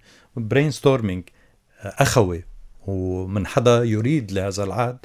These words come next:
واللي يريد لهذا البلد النجاح، إنه فيك أنت بالتدرج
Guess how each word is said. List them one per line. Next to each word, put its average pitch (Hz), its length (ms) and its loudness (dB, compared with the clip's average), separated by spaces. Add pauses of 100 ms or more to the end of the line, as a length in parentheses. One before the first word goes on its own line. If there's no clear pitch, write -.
(280)
واللي 135 160 2
يريد 170 460 2
لهذا 113 280 4
البلد 101 380 0
النجاح، 90 560 -4 (360)
إنه 131 360 4 (480)
فيك 202 360 2
أنت 135 200 0
بالتدرج 104 720 0